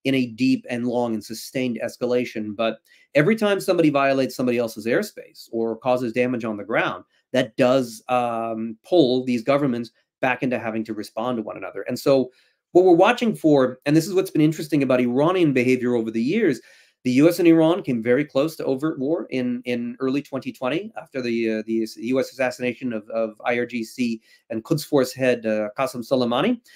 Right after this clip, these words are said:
Um, the U S decided not to counterstrike after Iran fired its missiles at the U S airbase because there were no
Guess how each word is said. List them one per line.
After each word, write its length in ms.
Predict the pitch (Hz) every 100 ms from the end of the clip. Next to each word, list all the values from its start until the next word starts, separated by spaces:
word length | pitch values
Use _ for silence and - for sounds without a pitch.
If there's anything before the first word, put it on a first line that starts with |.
| _ -
Um, 440 | 135 131 127 117 -
the 120 | 135
U 180 | 135 143
S 140 | 147
decided 340 | 147 139 131 127
not 180 | 120 127
to 60 |
counterstrike 680 | 147 143 151 160 165 175 214
after 240 | 123 - 135
Iran 320 | 127 127 131
fired 260 | 135 131 127
its 140 | 127
missiles 320 | 123 165 156
at 80 | 143
the 80 | 120
U 160 | 120
S 140 | 120 120
airbase 320 | 123 156 170
because 200 | 156 151
there 100 | 147
were 80 | 151
no 260 | 156 151